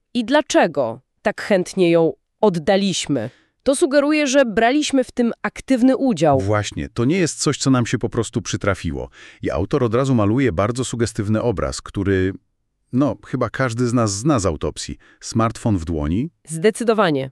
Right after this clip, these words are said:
Speaker 2: Miał być mostem, a staje się murem. Murem, który odgradza nas od osoby siedzącej dosłownie naprzeciwko.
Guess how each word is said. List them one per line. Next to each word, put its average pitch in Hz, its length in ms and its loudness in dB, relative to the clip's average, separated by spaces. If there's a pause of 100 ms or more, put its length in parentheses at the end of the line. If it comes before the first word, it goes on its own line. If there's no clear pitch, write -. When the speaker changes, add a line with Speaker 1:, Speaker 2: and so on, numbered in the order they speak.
(180)
Speaker 2:
Miał 131 240 2
być 120 200 0
mostem, 180 480 0
a 123 100 -2
staje 131 280 -2
się - 140 0
murem. 85 380 0 (520)
Murem, 165 260 4
który 139 220 2
odgradza 131 380 2
nas 123 180 0
od 113 100 0
osoby 139 300 0
siedzącej 139 480 0
dosłownie 139 440 2
naprzeciwko. - 680 -4